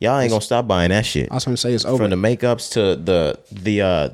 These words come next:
Speaker 1: the boy shorts,
Speaker 2: Look.
Speaker 1: the panties, all of it. Y'all ain't never
Speaker 2: Look, bro,
Speaker 1: stopping. You
Speaker 2: and
Speaker 1: ain't
Speaker 2: then,
Speaker 1: stopping.
Speaker 2: and then you add A$ap Rocky, who's, like, one of the hardest niggas in the fashion industry from the rap game. Come on,
Speaker 1: I
Speaker 2: now.
Speaker 1: heard he
Speaker 2: They're
Speaker 1: has
Speaker 2: gonna
Speaker 1: underwear coming out or something like
Speaker 2: Yeah,
Speaker 1: that.
Speaker 2: yeah.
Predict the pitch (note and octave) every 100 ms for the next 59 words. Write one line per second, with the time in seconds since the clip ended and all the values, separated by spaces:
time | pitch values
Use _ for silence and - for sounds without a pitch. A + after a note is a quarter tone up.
0 | - - F2 D#2+ G#2 A2 G#2 - G#2+ F#2+
1 | F#2+ D#3 D#3 G#2 F#2+ F#2 F2 F2 F#2 F#2
2 | E2 E2+ G#2 G2 D#2+ E2 F#2 C3+ G#2 D#2
3 | E2 D2 - G#2+ G2+ C3 D2 D2+ D2+ -
4 | G2+ B2 C3+ B2 A#2 A#2+ G2+ G2+ A2+ -
5 | B2 G#2+ G#2+ B2 C#3 A#2 A2+ A2+ G#2 G2
6 | F#2+ F2+ - _ _ _ - A#2 C3 A2
7 | F#2+ F2 _ _ - A#2 C3+ B2+ A#2 B2+
8 | C3 A2+ A#2 G2 F2 - G#2 C3 - C3+
9 | C#3 - C#3 B2+ F#2+ G#2+ D3+ D3+ E3 E3+
10 | E3 G3 A2 G2 B2+ C3+ C3 A#2 F2+ F#2
11 | F2 D#2 D2+ C#2 C#2 C2 - D#2 C#2+ A#1+
12 | D#2+ A#2+ B2 A#2 G2+